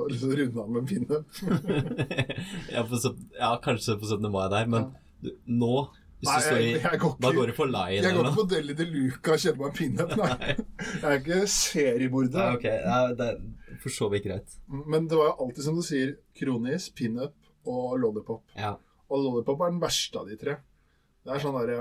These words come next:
Speaker 2: Ja.
Speaker 1: jeg synes ikke saftis er noe digg, ass.
Speaker 2: Det gjør ikke det, nei.
Speaker 1: Nei.
Speaker 2: Jeg synes
Speaker 1: Gi, gi meg
Speaker 2: lollipop
Speaker 1: krem.
Speaker 2: er litt, eh, litt døll.
Speaker 1: Ja.
Speaker 2: Men det er litt sånn forhold, eh,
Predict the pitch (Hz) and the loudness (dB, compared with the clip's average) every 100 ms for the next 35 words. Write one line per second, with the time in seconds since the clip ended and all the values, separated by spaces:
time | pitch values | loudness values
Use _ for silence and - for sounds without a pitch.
0 | - - 107 110 139 147 151 - - - | -6 -6 -6 -2 -4 -4 -6 -10 -14 -2
1 | 139 139 - 127 - - 139 123 131 127 | 0 0 -2 -6 -8 -8 -6 -6 -4 -4
2 | 160 180 - - - 107 101 101 113 113 | -4 -6 -10 -12 -8 -6 -2 -2 -4 -6
3 | - - 131 - - - 113 123 117 123 | -10 -12 -12 -14 -20 -4 -2 0 0 0
4 | 131 - 127 131 139 127 113 113 135 135 | 0 0 -4 -2 0 2 2 2 2 0
5 | - 107 117 110 - _ _ 110 107 104 | -2 0 0 0 -4 _ _ -2 0 0
6 | 104 104 95 - - _ _ 120 113 - | -2 -2 -6 -10 -20 _ _ -2 -2 -2
7 | - 120 127 160 - _ - 127 131 - | -2 0 0 -2 -12 _ -10 -8 -8 -16
8 | _ - 120 117 117 120 - 127 110 - | _ -8 0 2 2 0 -4 -2 -2 0
9 | 101 98 101 101 98 | 0 2 0 0 -2